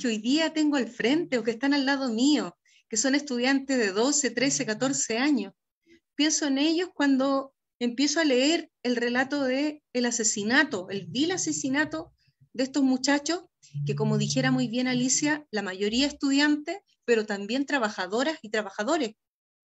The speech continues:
Eh, y no por una bala loca, que hoy día podría ser la connotación cuando las,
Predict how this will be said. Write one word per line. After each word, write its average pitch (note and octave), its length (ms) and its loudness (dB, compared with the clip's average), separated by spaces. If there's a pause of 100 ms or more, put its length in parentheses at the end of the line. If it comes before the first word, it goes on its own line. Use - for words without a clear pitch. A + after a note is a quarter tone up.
(340)
Eh, A3+ 420 0
y A#3 120 -2
no D#4 180 2
por F#4+ 140 0
una E4 220 2
bala D#4+ 260 2
loca, B3 500 -2 (440)
que A3+ 80 -2
hoy G#3+ 100 0
día C4+ 240 0
podría A#3 720 0
ser B3 240 0
la A#3+ 140 0
connotación A3 1000 0 (240)
cuando G#3+ 300 0
las, G#3 160 -4